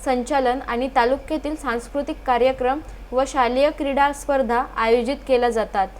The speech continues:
पूर्वीपासूनच या मैदानाचा वापर विविध शासकीय कार्यक्रमांसाठी होतो, पण आज रोजी या शाळेचे मैदान संकटात सापडले आहे. या शाळेच्या मैदानात शासकीय कार्यालय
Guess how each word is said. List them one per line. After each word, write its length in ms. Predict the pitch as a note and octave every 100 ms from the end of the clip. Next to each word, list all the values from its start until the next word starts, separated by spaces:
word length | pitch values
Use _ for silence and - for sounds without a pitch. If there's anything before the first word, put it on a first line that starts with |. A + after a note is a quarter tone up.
| - - - - -
पूर्वीपासूनच 840 | C4+ C4+ D4 D4+ D4 D#4 D4 D4 D#4+
या 120 | C4+
मैदानाचा 580 | C4 B3 A#3+ C4 C4+ D4
वापर 320 | C#4 C4+ C4+
विविध 380 | C4 B3+ B3 C#4
शासकीय 680 | D4+ - B3+ B3+ - C#4 C4+ C#4 - - - - -
कार्यक्रमांसाठी 840 | A#3 C4 C4+ C#4 D4+ D4 C#4 C4+
होतो, 420 | B3+ A#3 A#3 G#3 - - -
पण 180 | B3 A#3+ D4+
आज 260 | A3+ A#3+ B3+
रोजी 480 | C#4 A3+ B3+ D4+
या 120 | C#4+ C4+
शाळेचे 420 | D4+ C4 B3+ C4
मैदान 420 | C#4+ B3+ A#3 A#3+
संकटात 500 | D4+ D4 B3+ C4 C4
सापडले 540 | C#4 D4 A#3+ A#3+ A3 A3+
आहे. 280 | G#3+ G3+ F#3+ - - -
या 160 | B3 B3+
शाळेच्या 420 | C4+ A#3+ A#3+ C#4
मैदानात 480 | C4+ B3 A#3+ C4+ C4 C#4+ - - - -
शासकीय 480 | B3+ B3 - D#4+
कार्यालय 580 | E4 D4 C4+ C#4 C#4 B3+